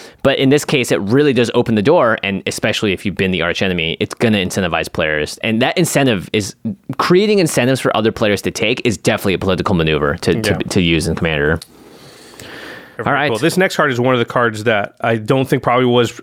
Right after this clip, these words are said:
Speaker 2: very good f-, four or five
Speaker 1: A
Speaker 2: years
Speaker 1: while,
Speaker 2: ago.
Speaker 1: yeah, but
Speaker 2: But is super good now.
Speaker 1: And we've seen this come up a lot in discussion as well online and on Twitter. People are slowly like,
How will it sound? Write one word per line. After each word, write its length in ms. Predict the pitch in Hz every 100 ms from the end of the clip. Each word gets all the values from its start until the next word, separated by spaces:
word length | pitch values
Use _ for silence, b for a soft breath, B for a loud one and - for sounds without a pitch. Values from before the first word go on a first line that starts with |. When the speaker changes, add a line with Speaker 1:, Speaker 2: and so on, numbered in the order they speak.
| -
Speaker 2:
very 500 | 110 110 120 120 110
good 320 | 113 110 107
f-, 220 | - 120
four 460 | - - 123 113 107
or 60 |
five 300 | 104 117 180
Speaker 1:
A 40 | 220
Speaker 2:
years 100 | 220
Speaker 1:
while, 160 | 190
Speaker 2:
ago. 80 | 135
Speaker 1:
yeah, 380 | 120 135 110 98
but 80 | 131
Speaker 2:
But 160 | 190 143
is 140 | 131
super 380 | - 220 190 214
good 220 | - 220
now. 240 | 185 160 -
Speaker 1:
And 140 | 240
we've 160 | 185 185
seen 260 | - 247 262
this 140 | 233
come 180 | - 175
up 120 | 165
a 20 |
lot 340 | 143 127 127 123
in 80 |
discussion 460 | 131 123 139 127 135
as 100 | 117
well 280 | 120 120 113
online 560 | 98 104 160 175 160
and 100 | 147
on 100 | 120
Twitter. 300 | 110 135 120
People 220 | 113 139 131
are 60 |
slowly 260 | 123 131 127
like, 160 | 117